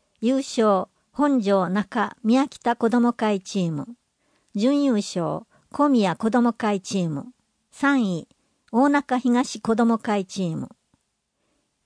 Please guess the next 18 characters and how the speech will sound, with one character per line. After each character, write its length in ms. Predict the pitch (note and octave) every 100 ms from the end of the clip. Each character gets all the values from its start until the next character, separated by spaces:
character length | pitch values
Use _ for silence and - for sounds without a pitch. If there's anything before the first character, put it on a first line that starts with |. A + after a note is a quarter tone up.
| _ -
第 280 | B3 D4 A3
五 140 | G3
回 340 | G#3 G#3+ F#3 E3+
播 220 | - B3
磨 120 | C#4 C#4
町 380 | - G3 F3+
町 260 | - C#4 C#4
長 220 | - B3+
杯 260 | D4+ G3+ E3+
将 260 | - A3+
棋 120 | A3+ A3
大 240 | G3 E3
会。 300 | - D3+ - _ _ _ _ _ _
中 260 | - C4+ D4
央 160 | C#4 C#4+
公 240 | C4+ A#3
民 220 | G#3+ G#3
館、 340 | - A3+ -